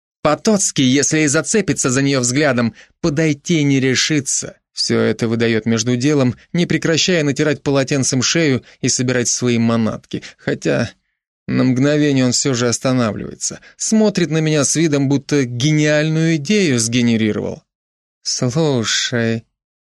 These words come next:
правда, надо, чтобы она хотела секса. Сделай так.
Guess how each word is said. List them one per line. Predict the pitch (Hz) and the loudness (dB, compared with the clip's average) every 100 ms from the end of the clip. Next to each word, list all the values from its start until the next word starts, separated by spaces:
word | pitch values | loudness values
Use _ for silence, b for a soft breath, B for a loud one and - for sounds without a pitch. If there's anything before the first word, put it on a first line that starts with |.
| _ _ - | _ _ -6
правда, | - 180 175 113 107 110 131 _ _ _ _ _ - | 0 2 2 -2 -4 -8 -10 _ _ _ _ _ -4
надо, | 127 147 147 | 0 0 0
чтобы | - - 151 156 | -2 -2 0 2
она | 156 151 | 2 0
хотела | 127 - 156 143 - 214 156 | -2 -2 -4 -2 0 2 2
секса. | 123 - 185 165 - 131 | 0 -2 -2 -4 -6 -6
Сделай | 131 135 147 226 170 123 | -4 0 2 2 2 0
так. | - 170 - - | -2 -4 -4 -12